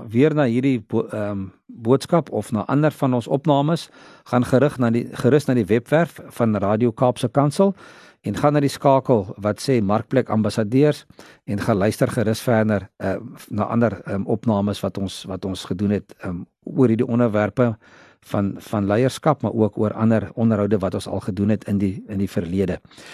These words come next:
As jy met my wil kontak maak, ehm, stuur vir my 'n e-pos. My naam is Harm Engelbrecht en my e-posadres is admin by C B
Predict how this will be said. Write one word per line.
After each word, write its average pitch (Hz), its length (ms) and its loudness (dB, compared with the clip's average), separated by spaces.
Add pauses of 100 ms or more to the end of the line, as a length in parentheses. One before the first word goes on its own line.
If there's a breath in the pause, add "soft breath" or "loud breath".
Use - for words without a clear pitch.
(300 loud breath)
As 135 160 -2
jy 143 180 6
met 127 220 0
my 123 120 4
wil 117 120 2
kontak 180 400 4
maak, 175 420 0
ehm, 110 360 0 (100)
stuur 143 220 2
vir 139 120 -4
my 120 140 2
'n 135 120 0
e-pos. 190 540 0
My 98 120 -2
naam 101 240 0
is 110 100 -4
Harm 104 340 -2
Engelbrecht 151 640 -2 (420 loud breath)
en 92 140 -4
my 95 80 0
e-posadres 170 720 2
is 82 120 -8
admin 131 440 2 (560 soft breath)
by 95 440 0
C 196 320 6
B 123 340 2